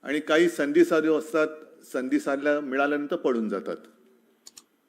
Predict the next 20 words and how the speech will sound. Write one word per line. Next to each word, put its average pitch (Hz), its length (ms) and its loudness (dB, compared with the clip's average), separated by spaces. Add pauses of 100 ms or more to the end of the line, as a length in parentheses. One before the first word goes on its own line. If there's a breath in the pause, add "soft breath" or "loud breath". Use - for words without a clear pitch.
(920)
मला 151 200 4
असं 185 160 4
वाटतं 185 220 2
आज 185 140 2
आपल्या 170 260 2
सगळ्यांची 165 460 0
परीक्षा 156 420 2
शिवसेना 143 420 0
प्रमुख 120 300 -6
घेत 101 200 -8
आहेत. 90 120 -12 (1600)
आयुष्यभर 156 480 4
त्यांनी 160 300 2
जे 160 140 6
काही 156 180 2
दिलं, 135 400 4
त्यांच्याकडनं 160 580 0
कोणी 170 320 0
काय 208 300 6
घेतलंय 156 460 6